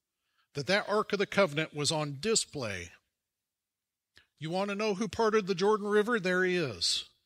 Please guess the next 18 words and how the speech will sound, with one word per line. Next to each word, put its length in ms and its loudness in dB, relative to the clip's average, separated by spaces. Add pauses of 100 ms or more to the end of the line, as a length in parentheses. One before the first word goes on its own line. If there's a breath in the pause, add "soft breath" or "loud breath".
(360)
You 120 -2
want 160 2
to 60 -2
know 200 2
who 140 -2
parted 340 4
the 100 0
Red 260 4
Sea? 360 2 (200)
There 260 2
he 120 4
is. 420 0 (340 soft breath)
You 100 -2
want 180 2
to 60 -2
know 200 2
who 160 -2
defeated 640 0